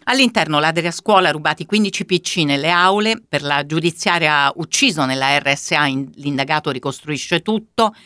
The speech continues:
Ad aprile a Frontale era senza patente e positivo all'alcol. In alto, da Sezze, P N R R, presentati nuovi progetti per la sanità locale.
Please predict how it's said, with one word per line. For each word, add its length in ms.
Ad 120
aprile 360
a 80
Frontale 800
era 180
senza 400
patente 460
e 20
positivo 500
all'alcol. 720
In 140
alto, 360
da 100
Sezze, 340
P 120
N 200
R 480
R, 140
presentati 560
nuovi 240
progetti 560
per 100
la 120
sanità 360
locale. 600